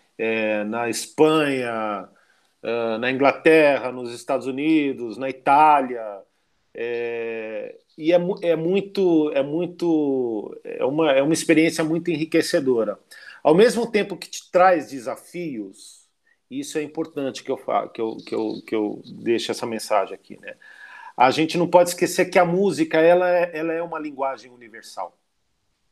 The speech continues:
Então, mesmo sem, é, falar uma palavra, por exemplo, é, eu fui reger uma vez uma orquestra da Lituânia. Então, mesmo sem saber falar absolutamente nada,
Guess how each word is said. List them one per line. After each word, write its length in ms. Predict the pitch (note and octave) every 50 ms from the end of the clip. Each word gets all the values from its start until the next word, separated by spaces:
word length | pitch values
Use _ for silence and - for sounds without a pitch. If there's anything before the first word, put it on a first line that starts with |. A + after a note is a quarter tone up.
| _ _ _ _ _ _ _ _ _ _ _ _
Então, 400 | - B2+ B2+ _ - G#3 A3 G#3
mesmo 440 | F#3 F3+ G#3 A#3 B3+ A#3 F3+ G3 G3+
sem, 640 | G3 - - G3+ G#3 G3+ F#3 E3 D#3 C#3 B2 A2 - _ - _ -
é, 580 | D3 C#3+ C#3+ C#3 C3+ C3+ C3 B2+ B2+ B2 B2 -
falar 760 | - - - D#3+ D#3+ D3+ D3+ D#3+ E3+ E3+ C#3+ - - - _ _ _ _ _ _ _
uma 340 | - D#3 F3 F#3 F#3 D3+ -
palavra, 640 | - E3+ D3 C#3 C#3+ D3 D3+ C#3+ C#3 A#2+ A#2 B2+
por 180 | B2 - D3 C3+
exemplo, 880 | C3+ B2+ - C3+ C#3 C3 C3 C3 _ - C3 B2+ B2 A#2+ A2 G#2+ F#2+ - _ _ _ _ _ _ _ _ _ -
é, 920 | A#2+ B2 A#2+ A#2+ A#2+ A#2 A#2 A2+ A2+ A2 A2 A2 G#2 G#2 G2+ G2 - - - _ _ -
eu 120 | B2 A#2+
fui 180 | - - D3+ C3+
reger 280 | C3 D3+ C3 - D#3 C#3+
uma 200 | D3 D3 C3+ A#2
vez 200 | C#3 D3 C3+ C3
uma 140 | C#3+ C#3
orquestra 480 | C3+ C3 - - D3+ C#3+ C#3 - C#3+ C3
da 100 | C3+ C3+
Lituânia. 720 | C#3 C#3 C#3 C#3+ - D3+ C#3+ C3 B2 A#2 A2 G#2+ G2+ G2 _ _ _ _ _ _ _ _ _ _ _ _ _ _ _ _ _ _ _ -
Então, 360 | B2+ C3+ C3+ - F3+ F3+ F#3
mesmo 520 | F3+ F#3 G#3 A#3 A#3+ A3 F#3+ G3 F#3+ F3+ D#3+
sem 400 | - - - - - G3+ A3 G#3+
saber 300 | - G3 F#3 F3+ F#3+ F3+
falar 380 | - F3+ E3+ E3 E3 E3 F3
absolutamente 920 | F#3+ F3+ - - F3+ F3+ F3+ F3 F3+ F3 D#3 D#3 D#3+ E3 D3 D3 - D3+ C#3
nada, 600 | C#3 D3 E3 F#3+ G3 F#3 D3+ B2+ B2+ A2+ G#2+ -